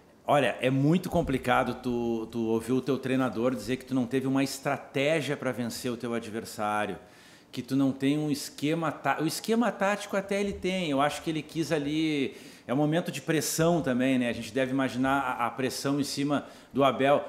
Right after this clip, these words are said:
mas o Abel é um macaco velho, né? Ele não pode sair falando qualquer coisa. Tenho certeza que ele refletiu depois e deve ter pensado, "Puxa,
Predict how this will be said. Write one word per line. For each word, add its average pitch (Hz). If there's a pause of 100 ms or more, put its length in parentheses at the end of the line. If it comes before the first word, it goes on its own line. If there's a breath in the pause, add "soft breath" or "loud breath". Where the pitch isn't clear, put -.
(140)
mas 123
o -
Abel 113
é -
um 123
macaco 151
velho, 123
né? 104
Ele 104
não 127
pode 127 (180 loud breath)
sair 120
falando 123
qualquer 123
coisa. 113
Tenho 135
certeza 170
que 180
ele 220
refletiu 127
depois 139
e 151
deve 160
ter 165
pensado, 170
"Puxa, -